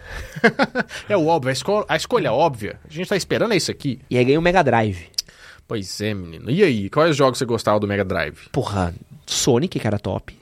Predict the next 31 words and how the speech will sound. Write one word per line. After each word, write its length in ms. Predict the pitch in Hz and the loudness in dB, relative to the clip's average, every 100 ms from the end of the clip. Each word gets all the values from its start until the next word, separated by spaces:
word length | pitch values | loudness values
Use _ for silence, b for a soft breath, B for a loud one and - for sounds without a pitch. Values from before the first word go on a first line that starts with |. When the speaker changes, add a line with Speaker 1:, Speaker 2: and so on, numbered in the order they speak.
| _ | _
Speaker 1:
Era 200 | - 117 | -2 4
muito 300 | 139 120 123 | 4 4 0
bom, 200 | 202 180 | 0 -2
Sonic. 160 | 101 104 | -2 2
Speaker 2:
Mas 120 | 131 | 4
não 80 | 139 | 4
salvava, 540 | 131 127 113 107 110 | 4 2 4 4 4
que 140 | 131 113 | -2 -6
tava 280 | - 113 110 | -6 -2 -2
Speaker 1:
É, 60 | - | -2
Speaker 2:
puto, 340 | - 123 - - | -2 -2 -4 0
Speaker 1:
é, 140 | 113 | 0
Speaker 2:
precisava 260 | 107 117 127 | 0 0 2
começar 200 | 127 104 | 2 0
Speaker 1:
era 80 | 110 | 0
Speaker 2:
sempre 120 | 107 | 0
do 20 | |
Speaker 1:
meio, 120 | 131 | 0
Speaker 2:
zero. 300 | 110 113 139 | 2 4 4
Speaker 1:
meio 380 | 101 110 120 123 | 2 0 2 0
Dark 220 | 107 120 | 0 -2
Souls 280 | - 120 104 | -2 -4 -4
mesmo. 200 | 104 78 - B B B - | -6 -12 -16 B B B 0
Speaker 2:
Eu 180 | 127 | 4
amava 540 | 135 135 143 135 147 139 | 4 4 2 4 2 4
o 140 | 135 | 2
do 120 | 127 | 2
Michael 240 | 127 127 117 | 0 2 2
Jackson. 400 | 117 - - 262 - | 0 -2 -4 -8 -10
Speaker 1:
Ah, 680 | 113 127 151 175 185 196 196 | -8 -6 -4 -4 -4 -2 -2
aham. 380 | 139 120 123 190 | 0 2 2 0